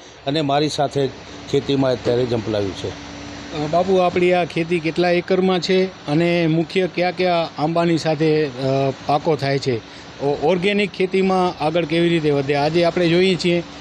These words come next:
Speaker 2: કે ખેતીની અંદર યુરિયા ખાતરનો ને વપરાશ થતો હોય છે, ત્યારે આ આપણી જે સજીવ ખેતી આજે પણ જોઈએ છીએ ટકી રહી છે, તો બાપુ, શું કહેશો?
Speaker 1: એટલે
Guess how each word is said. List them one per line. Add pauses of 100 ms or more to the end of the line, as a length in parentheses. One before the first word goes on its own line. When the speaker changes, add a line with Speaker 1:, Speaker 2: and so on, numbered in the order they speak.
(340)
Speaker 2:
કે
ખેતીની
અંદર (120)
યુરિયા
ખાતરનો
ને
વપરાશ
થતો
હોય
છે, (400)
ત્યારે
આ
આપણી
જે
સજીવ
ખેતી
આજે
પણ (100)
જોઈએ
છીએ
ટકી
રહી
છે,
તો
બાપુ,
શું
કહેશો? (500)
Speaker 1:
એટલે